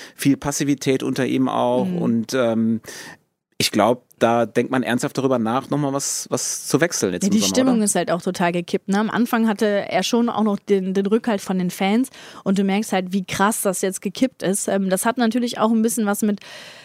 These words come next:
Speaker 2: mit seiner Außendarstellung zu tun. Er hat manchmal so eine leichte Arroganz auch irgendwie dabei. Also „Ich weiß alles besser als ihr und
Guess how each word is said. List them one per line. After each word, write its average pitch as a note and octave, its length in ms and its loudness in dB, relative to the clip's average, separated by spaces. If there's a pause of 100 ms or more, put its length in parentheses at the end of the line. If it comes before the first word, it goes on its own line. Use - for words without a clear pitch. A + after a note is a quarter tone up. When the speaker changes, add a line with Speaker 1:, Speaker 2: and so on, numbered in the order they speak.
Speaker 2:
mit G#3 120 2
seiner A3 340 2
Außendarstellung C4 720 2
zu C4 160 -4
tun. C#4 240 0
Er G#3 180 -4
hat C4+ 100 -2 (160)
manchmal A#3+ 420 2
so A#3 60 2
eine A3 120 2
leichte G#3 480 -2
Arroganz G#3 540 0
auch B3+ 140 -2
irgendwie B3+ 320 0
dabei. B3 440 0
Also G#3 200 0 (320)
„Ich A#3+ 220 0
weiß G#3+ 280 2
alles G3+ 280 -2
besser G#3+ 380 0
als A#3 240 -2
ihr C4+ 380 0
und G3+ 260 -2